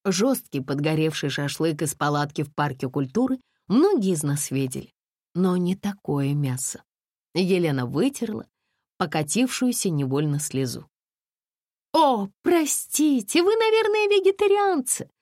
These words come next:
ахнула женщина, отвечавшая за наше пребывание. Очень милая и казавшаяся нам смешной. У нее была короткая стрижка ежиком и невероятное количество украшений.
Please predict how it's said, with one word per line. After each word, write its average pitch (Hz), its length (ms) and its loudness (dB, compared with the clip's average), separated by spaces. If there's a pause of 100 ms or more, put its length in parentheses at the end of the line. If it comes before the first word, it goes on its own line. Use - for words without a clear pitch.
(260)
ахнула 135 520 0
женщина, 262 560 0 (320)
отвечавшая 185 800 -2
за 143 140 0
наше 151 300 -2
пребывание. 135 680 -4 (280)
Очень 262 400 0
милая 147 340 -2
и 131 100 -6
казавшаяся 147 800 -4
нам 143 220 -2
смешной. 143 600 -6 (320)
У 196 100 2
нее 220 200 4
была 151 240 0
короткая 156 580 0
стрижка 147 520 -4
ежиком 254 600 -2 (300)
и 254 80 2
невероятное 277 640 2
количество 170 640 -2
украшений. 139 720 -4